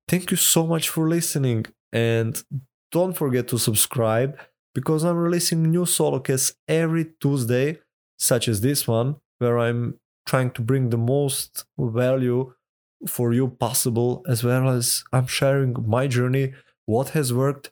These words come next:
what hasn't, and funny things like that. And I am bringing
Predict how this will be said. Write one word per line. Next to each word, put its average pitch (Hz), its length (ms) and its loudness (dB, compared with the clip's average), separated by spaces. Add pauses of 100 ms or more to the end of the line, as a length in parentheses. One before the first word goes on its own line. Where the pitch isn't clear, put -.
(160)
what 127 220 0
hasn't, 131 520 0 (540)
and 123 400 0 (720)
funny 143 260 0
things 107 240 -2
like 104 180 2
that. 113 300 0 (960)
And 175 540 0 (680)
I 180 140 2
am 170 160 -2
bringing 180 560 0